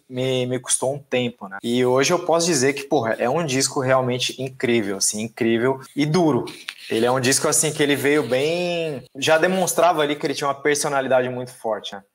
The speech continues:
Essa é a real. O Cassiano, ele era, ele era dono de uma personalidade dura e, e forte, assim. Ele queria expor realmente o que tava na cabeça dele, enquanto outros artistas queriam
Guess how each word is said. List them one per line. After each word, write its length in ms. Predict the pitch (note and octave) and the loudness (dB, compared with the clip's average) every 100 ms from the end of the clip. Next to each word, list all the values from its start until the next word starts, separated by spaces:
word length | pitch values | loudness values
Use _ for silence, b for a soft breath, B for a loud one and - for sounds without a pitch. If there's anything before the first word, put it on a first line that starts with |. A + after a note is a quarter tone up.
| - | -10
Essa 260 | G#2+ - A#2+ | -8 -4 -4
é 0 | |
a 20 | |
real. 320 | A2+ G2 F2 - | -2 -2 -2 -6
O 240 | - G#2+ | -6 -6
Cassiano, 480 | G#2+ A#2+ A#2 C3+ B2+ | -4 -2 0 0 -2
ele 80 | C3 | 2
era, 340 | C3+ C#3 C3+ | 4 4 4
ele 140 | C3+ B2 | 2 0
era 220 | B2+ C3 | 4 2
dono 320 | B2 B2+ C#3 | 2 0 0
de 100 | C3+ | -2
uma 220 | D3 C#3+ | -2 0
personalidade 1600 | C3+ C#3+ C3 C3+ C3+ C3 B2 C3 B2+ C#3 C#3+ C#3 C#3 C3+ A#2+ G#2+ - | -2 -2 -2 -2 -2 0 2 2 2 0 2 2 2 0 0 -2 -8
dura 460 | - C#3 D3+ F#3 | -2 2 4 4
e, 540 | F3+ F3 E3+ D#3 D#3 D3+ | 4 4 2 -2 -4 -4
e 40 | |
forte, 520 | D3+ - C#3 C#3+ C#3+ | -6 0 2 2 0
assim. 300 | G2+ - - | -4 -4 -6
Ele 120 | - A#2 | -8 -8
queria 640 | - C3 A#2+ C3+ D3 E3 | -4 -2 2 2 2 0
expor 460 | C3 - - C3 D#3 | 0 0 0 2 2
realmente 460 | C#3+ D3+ C#3+ D3 | 2 0 0 -2
o 40 | - | -2
que 60 | |
tava 180 | - D3+ | 0 2
na 120 | D3+ | 0
cabeça 360 | D3+ C#3+ D3 D#3+ | 0 0 0 -2
dele, 420 | C3 B2+ C#3 C#3+ | -2 0 0 -2
enquanto 300 | - C#3 C#3 | -2 -2 0
outros 280 | C3 C3 C3+ | 0 0 2
artistas 500 | C3 A#2+ C3 B2 C#3+ | 2 2 -2 -2 -2
queriam 680 | - D3 C3+ C3+ C3+ C#3 C3+ | -2 0 2 2 2 -2 -4